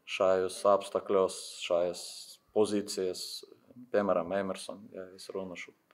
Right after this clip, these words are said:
viņš aizvadīja lielisku spēli, manuprāt, ilgu laiku nespēlēja, un šodien līdz galam viņš bija viens no līderiem.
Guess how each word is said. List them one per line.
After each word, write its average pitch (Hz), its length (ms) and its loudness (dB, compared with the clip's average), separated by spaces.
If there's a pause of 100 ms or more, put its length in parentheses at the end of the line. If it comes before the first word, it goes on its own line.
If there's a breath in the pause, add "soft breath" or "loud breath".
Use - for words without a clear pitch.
(240)
viņš 101 260 -10 (380 soft breath)
aizvadīja 98 540 6
lielisku 101 460 0
spēli, 107 420 4
manuprāt, 98 720 0 (760 soft breath)
ilgu 98 280 2
laiku 98 320 4
nespēlēja, 98 720 2
un 90 120 -4
šodien 101 560 2
līdz 92 280 -6
galam 101 480 6 (100)
viņš 92 260 -12
bija 98 400 0
viens 98 300 -6
no 95 140 0
līderiem. 110 460 2